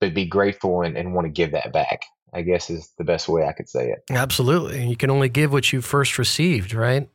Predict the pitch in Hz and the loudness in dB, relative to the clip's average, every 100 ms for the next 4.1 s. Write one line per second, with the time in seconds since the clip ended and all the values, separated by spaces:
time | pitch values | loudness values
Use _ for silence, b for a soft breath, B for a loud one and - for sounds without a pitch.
0 | - 127 123 120 - 160 180 226 - 147 | 0 2 4 2 0 2 2 2 0 0
1 | 151 143 131 135 135 143 143 135 135 127 | 2 4 4 2 2 2 2 2 2 2
2 | 120 127 120 127 - 123 117 - 135 117 | 2 0 2 0 0 0 0 0 2 2
3 | 113 B B B 147 135 139 151 120 117 | 0 B B B 2 4 6 6 6 4
4 | 143 | 0